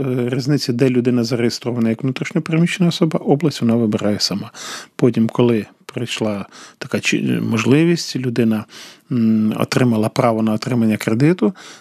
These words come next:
вона самостійно йде на ринок, шукає житло, головне, щоб воно відповідало тим вимогам, які встановлені у нас рамковими угодами, які є з донором і з міністерством, і постановою уряду.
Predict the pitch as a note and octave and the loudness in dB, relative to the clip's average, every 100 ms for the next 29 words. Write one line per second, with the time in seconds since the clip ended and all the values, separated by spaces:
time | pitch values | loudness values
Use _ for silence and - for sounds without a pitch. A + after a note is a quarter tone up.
0 | _ C3+ B2+ - C#3+ D3 - C#3 A#2 A#2 | _ -2 2 2 2 0 -2 -2 2 2
1 | A#2 A2 G#2+ G#2 A#2+ F3 G3+ - - - | 2 2 0 0 2 2 2 -6 -12 -8
2 | - B2 A#2 A2 - D#3 G3+ F#3+ A#2+ A2+ | 0 2 2 -2 0 2 2 0 -2 2
3 | E3 - B2+ B2+ C3+ A#2 - A2 A2 B2 | 2 0 0 2 2 0 -2 0 2 2
4 | C#3+ C#3 - - - C#3 B2 A#2 C3 E3 | 2 0 -10 -20 -2 0 2 2 2 0
5 | F#3 A#2+ - A#2+ - B2+ A#2+ A2 A2 G#2 | 0 -2 0 -2 0 2 2 2 0 -2
6 | C3 A2 - G#2+ G#2+ G#2 - G#2+ G#2+ - | -2 -2 0 2 2 0 0 0 0 2
7 | C#3+ B2 A2 A2+ C#3+ F#3+ - - - E3 | 2 2 -2 2 2 0 -4 -16 -2 0
8 | C#3+ D#3 D3+ C#3+ C#3 C#3+ D3 C#3+ C#3+ - | 2 2 4 2 2 0 0 -2 -4 -2
9 | C#3+ C#3+ D3+ B2 C#3 C#3 - D3 C3 - | -2 -2 -2 0 2 2 2 0 0 -2
10 | C3+ A#2+ - F3 F#3+ - C#3 - C3+ C3+ | -2 -2 2 4 4 2 -6 -4 -2 2
11 | B2+ B2+ - A#2+ - - | 2 2 -2 -6 -10 -12